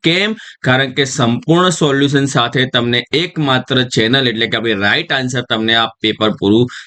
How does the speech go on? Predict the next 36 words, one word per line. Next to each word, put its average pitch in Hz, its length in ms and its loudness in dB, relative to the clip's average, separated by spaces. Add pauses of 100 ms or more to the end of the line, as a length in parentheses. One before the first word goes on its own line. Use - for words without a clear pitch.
(140)
સમજણ 117 340 2
સાથે 113 460 0 (340)
આપશે. 113 440 -4 (200)
બીજી 208 240 2
વસ્તુ 226 220 0
દોસ્તો 208 340 0
ખાસ 175 680 -2
કે 175 60 -2
આ 170 100 2
પેપર 165 460 0
પી 147 260 0
ડી 160 120 2
એફ 170 120 0
સ્વરૂપે 156 600 0
આપણી 147 380 -2
ગાઈડ 120 500 -2
એપમાં 165 580 0 (280)
અવેલેબલ 143 580 2
છે 143 180 0
દોસ્તો. 120 380 -2
તો 117 120 -2
તમારે 135 300 2 (140)
આ 156 160 0
પેપર 170 340 -6
જો 165 160 0
જોઈતું 147 380 0
હોય 196 140 4
ગાઈડ 147 280 -2
એપ, 147 200 -2
પી 147 100 -2
ડી 147 100 4
એફ 147 80 0
સ્વરૂપે, 135 400 2 (320)
તો 139 100 0
ગાઈડ 131 360 0
એપ 165 120 -2